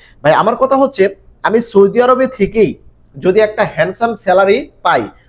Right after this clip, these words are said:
অর্থাৎ একটা বিগ অ্যামাউন্ট যদি আমি একটা ইনকাম করতে পারি সৌদি আরবে থেকেই, তাহলে তো আমার কানাডা, ইউরোপ, আমেরিকাতে যাওয়ার কোনো প্রশ্নই ওঠে না, যার কারণেই কিন্তু আমি যাই না। তবে যারা যায়, তারা ওই দেশকে পছন্দ করে, যার কারণে যায়। আর আমার ওই, ওই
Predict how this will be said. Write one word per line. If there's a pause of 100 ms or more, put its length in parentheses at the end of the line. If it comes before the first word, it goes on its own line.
অর্থাৎ (120)
একটা
বিগ
অ্যামাউন্ট
যদি
আমি
একটা
ইনকাম
করতে
পারি
সৌদি
আরবে
থেকেই, (260)
তাহলে
তো
আমার
কানাডা,
ইউরোপ,
আমেরিকাতে
যাওয়ার
কোনো (200)
প্রশ্নই
ওঠে
না, (240)
যার
কারণেই
কিন্তু
আমি (180)
যাই
না। (340)
তবে (140)
যারা
যায়,
তারা
ওই
দেশকে
পছন্দ
করে,
যার
কারণে
যায়। (160)
আর
আমার
ওই,
ওই